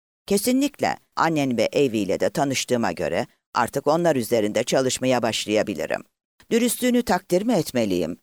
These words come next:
yoksa hakaret olarak mı algılamalıyım, bilemiyorum. Kararını verince bana da bildir.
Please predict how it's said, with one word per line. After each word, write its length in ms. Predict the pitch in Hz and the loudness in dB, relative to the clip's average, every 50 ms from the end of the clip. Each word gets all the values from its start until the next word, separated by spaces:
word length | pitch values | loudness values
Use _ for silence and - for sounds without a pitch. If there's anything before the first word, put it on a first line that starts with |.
| _ - | _ 0
yoksa 440 | 131 131 - - - 127 113 107 - - - - | 0 0 0 0 -2 0 0 0 -2 -6 -8 -4
hakaret 500 | 202 240 - - 262 269 277 - - 233 | -4 -4 0 0 0 2 2 0 2 2
olarak 400 | 170 151 139 131 123 113 - 127 | 4 4 4 4 2 0 -2 -4
mı 140 | 113 92 | -4 -2
algılamalıyım, 880 | - 120 117 107 113 117 113 110 110 110 104 107 110 104 120 151 165 - _ _ - | 0 0 0 0 0 0 0 0 0 -2 -2 -2 -2 -4 -4 -6 -6 -10 _ _ -4
bilemiyorum. 600 | 226 240 247 247 202 131 101 82 65 60 64 - - _ _ _ _ _ _ _ _ _ _ _ _ | -2 0 2 2 2 2 2 0 -2 -4 -6 -10 -12 _ _ _ _ _ _ _ _ _ _ _ _
Kararını 560 | - 147 139 135 120 117 107 113 110 113 104 | -2 0 0 2 0 0 0 -2 -2 0 0
verince 380 | 120 98 92 107 110 - 156 165 | 0 0 0 -2 -2 -2 0 0
bana 220 | 156 135 127 104 | 2 0 0 0
da 140 | - 85 - | -2 -2 -4
bildir. 460 | 80 78 73 - - - - - - | -4 -8 -8 -8 -8 -8 -8 -10 -16